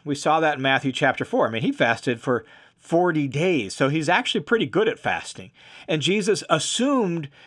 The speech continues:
that his followers would fast, Matthew chapter six, when he says, "When you fast," he just assumes that. But during Jesus' ministry, he's always going to dinner parties, and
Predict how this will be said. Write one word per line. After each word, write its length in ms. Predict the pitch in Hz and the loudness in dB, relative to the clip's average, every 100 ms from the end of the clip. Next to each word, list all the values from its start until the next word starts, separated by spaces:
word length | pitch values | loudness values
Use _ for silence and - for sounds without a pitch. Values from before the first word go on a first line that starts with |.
| - | -4
that 120 | 147 | 0
his 140 | 156 | 0
followers 600 | 147 190 190 214 156 127 - | 0 2 4 4 2 0 -2
would 140 | 110 | -6
fast, 420 | - 90 160 - | -6 -4 -4 -6
Matthew 300 | 107 107 117 | -6 -4 -6
chapter 360 | 104 123 110 113 | -4 -2 -2 -6
six, 520 | - - - - - | -4 -4 -6 -18 -18
when 80 | - | -12
he 60 | 120 | -10
says, 180 | 113 98 | -10 -4
"When 180 | 123 | -2
you 140 | 139 302 | 0 -2
fast," 460 | - 90 170 - | -2 -4 -6 -8
he 80 | - | -12
just 200 | 135 151 | -10 -10
assumes 360 | 135 269 320 120 | -6 -6 -6 -6
that. 180 | 85 - - - - | -10 -12 -20 -20 -10
But 120 | 240 156 | -8 -4
during 320 | 226 339 294 | -2 -2 -2
Jesus' 380 | 190 208 180 147 | -2 -4 -4 -4
ministry, 720 | 330 262 - - 110 160 240 _ - - _ | -2 -2 -4 -6 -2 -2 -4 _ -20 -20 _
he's 220 | 208 185 | -8 -2
always 360 | 156 214 339 240 | 2 4 2 2
going 220 | 247 277 | 0 2
to 80 | 175 | 0
dinner 300 | 151 330 349 | 0 0 -2
parties, 560 | - 110 90 92 - - _ | 0 0 0 -8 -20 -20 _
and 380 | 143 143 135 127 | -4 0 0 -2